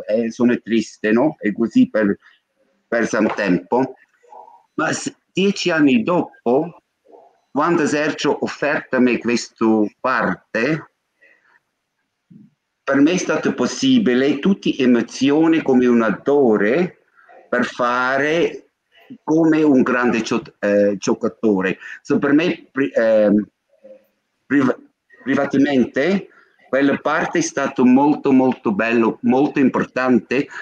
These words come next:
perché è chiuso come t-, trecentosessanta gradi una parte della mia vita. Hai capito?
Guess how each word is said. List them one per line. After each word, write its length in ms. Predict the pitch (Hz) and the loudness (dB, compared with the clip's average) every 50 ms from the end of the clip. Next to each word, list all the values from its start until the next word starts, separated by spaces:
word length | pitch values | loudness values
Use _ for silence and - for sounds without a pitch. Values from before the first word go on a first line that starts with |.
| - - _ _ | -20 -20 _ _
perché 400 | - 160 156 - - 165 170 - | -6 -6 -4 -2 -2 -2 -2 -2
è 180 | - 131 110 - | -2 -2 -2 -2
chiuso 840 | - 131 135 139 143 151 151 151 156 - 170 185 196 196 190 - _ _ _ _ _ _ _ - - - _ | -2 0 0 2 4 4 4 2 2 2 2 0 0 0 -2 -6 _ _ _ _ _ _ _ -20 -20 -10 _
come 360 | - 147 156 170 156 110 - | 0 0 2 2 0 -2 -2
t-, 180 | - - 120 - _ _ _ _ _ | -4 -8 -8 -8 _ _ _ _ _
trecentosessanta 1200 | - 139 151 156 - - - 151 156 160 165 147 139 - 135 123 - - 131 135 139 131 - 131 | -4 -2 -2 -2 -2 -2 -2 0 0 0 0 0 -2 -2 -2 -4 -2 -2 -2 0 0 0 0 0
gradi 960 | 113 104 127 117 135 131 123 117 113 107 104 95 120 131 147 175 190 170 - - _ _ _ _ _ _ | 0 0 0 0 0 0 0 0 2 2 2 2 4 4 4 2 2 0 -4 -8 _ _ _ _ _ _
una 180 | - 135 131 117 | 0 0 0 0
parte 300 | - 135 135 139 135 127 | 0 -2 -2 -2 -4 -4
della 180 | 110 127 117 | -2 0 2
mia 220 | 117 120 117 113 104 | 4 4 4 2 2
vita. 440 | 92 95 90 - - 85 85 92 - _ _ _ _ _ _ - - - - _ _ _ _ _ _ _ _ _ _ _ _ _ _ _ _ _ | 0 -2 -4 -4 -4 -4 -4 -4 -8 _ _ _ _ _ _ -20 -20 -20 -20 _ _ _ _ _ _ _ _ _ _ _ _ _ _ _ _ _
Hai 100 | - 117 | -6 -4
capito? 500 | - 127 - - 185 - - 123 127 151 | -4 -4 -4 -4 -4 -4 -2 -2 -2 -2